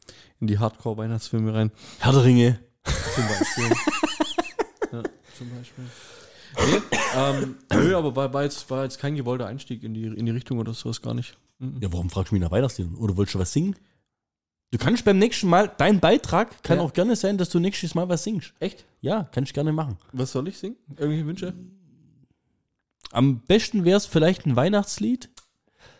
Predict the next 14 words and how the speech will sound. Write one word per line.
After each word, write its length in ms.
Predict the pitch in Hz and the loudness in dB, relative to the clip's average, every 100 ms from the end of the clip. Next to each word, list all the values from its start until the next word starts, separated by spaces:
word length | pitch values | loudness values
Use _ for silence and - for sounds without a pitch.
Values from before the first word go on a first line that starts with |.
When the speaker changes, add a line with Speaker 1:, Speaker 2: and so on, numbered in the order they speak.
| _ | _
Speaker 2:
was 520 | 123 143 - - - _ _ | 2 2 2 -6 -12 _ _
deutscher 380 | 135 185 - 185 | 2 4 4 2
Herkunft 580 | 139 175 - 208 196 - | 4 4 0 -2 -4 -4
ist, 400 | 190 208 - - | -4 -4 -6 -8
aber 240 | - 131 147 | -2 2 2
in 60 | |
Vergessenheit 600 | 127 135 143 - 113 101 | 2 0 0 0 -2 -2
geraten. 460 | - 95 95 101 - - - - _ _ _ _ _ _ - _ | -6 -10 -10 -10 -12 -14 -20 -20 _ _ _ _ _ _ -20 _
Speaker 1:
Guck 180 | - 190 | 0 2
ich 160 | 285 - | 0 0
mal, 180 | 196 | -2
ob 80 | 202 | 0
ich 120 | 185 | -2
was, 320 | 196 165 - | -4 -6 -10